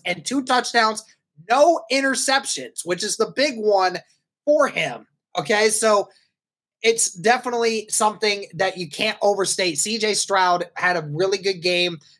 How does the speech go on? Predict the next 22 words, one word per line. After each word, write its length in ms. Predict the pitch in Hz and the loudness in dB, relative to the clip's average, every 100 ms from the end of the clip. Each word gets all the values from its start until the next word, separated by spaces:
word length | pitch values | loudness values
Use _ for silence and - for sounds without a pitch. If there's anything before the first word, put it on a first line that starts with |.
| _ | _
in 140 | 185 180 | -6 -2
spite 340 | - 208 208 | 0 2 2
of 60 | 202 | 2
the 60 | |
fact 380 | - 196 185 - | 0 0 0 -2
of 160 | 180 151 | -6 -2
getting 320 | 185 185 156 | -2 -2 -4
pressured 580 | - 196 190 170 165 151 _ | -2 -2 -2 -4 -4 -6 _
seventeen 920 | - - 214 208 196 - 208 190 185 147 - 208 | -4 0 0 -2 -6 -10 -8 -8 -8 -10 -6 0
times, 680 | 214 180 156 151 143 - _ _ _ _ | 0 0 -2 -6 -6 -6 _ _ _ _
uh, 280 | 180 170 160 - | 2 4 2 0
on 240 | 190 185 | 0 2
that 240 | 180 180 185 _ 175 | 2 0 -2 _ -8
day. 500 | 190 185 165 151 147 - _ _ | -2 0 0 -2 -6 -12 _ _
And 440 | 180 175 160 151 147 _ _ _ _ _ _ - | 0 0 -2 -8 -16 _ _ _ _ _ _ -8
the 120 | 175 175 | 0 2
one 300 | 196 240 233 | 4 4 4
guy 240 | 233 220 | 2 2
that 220 | 185 165 | 0 -4
just 420 | 170 185 - - | -2 0 -2 -4
killed 600 | - - - 254 269 247 - | -12 -10 -4 0 2 0 -2
us, 540 | 147 - - - - | -6 -4 0 0 -2